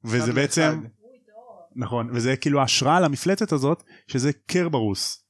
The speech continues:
Speaker 1: קרברוס זה הכלב שמירה של האדס, ששומר על השאול במיתולוגיה היוונית. והוא גם המשימה שתים עשרה של הרקולס,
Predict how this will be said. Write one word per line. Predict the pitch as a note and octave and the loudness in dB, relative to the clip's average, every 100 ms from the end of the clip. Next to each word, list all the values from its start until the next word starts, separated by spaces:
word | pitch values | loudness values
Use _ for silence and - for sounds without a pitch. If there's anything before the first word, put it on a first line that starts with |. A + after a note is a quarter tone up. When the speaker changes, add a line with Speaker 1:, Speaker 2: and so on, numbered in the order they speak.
| _ - | _ -4
Speaker 1:
קרברוס | D#3+ D#3+ E3 F3+ | 0 2 0 0
זה | C3 | -2
הכלב | A2+ D3 D3 | -2 0 0
שמירה | - B2 B2 | -2 -2 0
של | C3 A2+ | 0 -2
האדס, | A2 B2 E3 A3 - - - - | 0 0 0 -2 -4 -10 -20 -12
ששומר | - - B2+ C3+ | -6 -4 0 2
על | B2+ | 0
השאול | A2+ - C3+ C#3+ | -2 -2 -2 -2
במיתולוגיה | A2+ A2+ A#2 A#2 | -2 -2 -2 0
היוונית. | A2+ G2+ G2 F2+ - _ _ _ _ _ _ | 0 0 -2 -4 -10 _ _ _ _ _ _
והוא | A#2 C#3+ | -2 0
גם | D3 | 2
המשימה | C3+ B2 C3 B2+ A#2 | 0 0 0 0 -2
שתים | - B2 | -2 -2
עשרה | - | -2
של | A2+ A2+ | -2 -2
הרקולס, | A#2+ C#3 F3 F3+ G3 - - | 0 -2 0 0 0 -4 -10